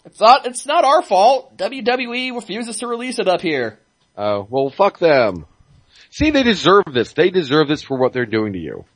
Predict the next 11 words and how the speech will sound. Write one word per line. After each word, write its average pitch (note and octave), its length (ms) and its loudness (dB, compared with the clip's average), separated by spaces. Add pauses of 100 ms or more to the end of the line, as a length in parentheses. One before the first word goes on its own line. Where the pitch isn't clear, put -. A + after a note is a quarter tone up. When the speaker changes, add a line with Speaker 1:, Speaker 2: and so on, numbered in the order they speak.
Speaker 1:
Well, B3+ 320 2
you C4 120 -4
know, G3 340 2
W, E3+ 1000 -6
uh, G3 200 0
Canada's C4 480 -6
always G#3+ 440 -2
loved F#3 360 -2
professional F#3+ 520 -6
wrestling. B2+ 540 -4
Uh, B2+ 680 -2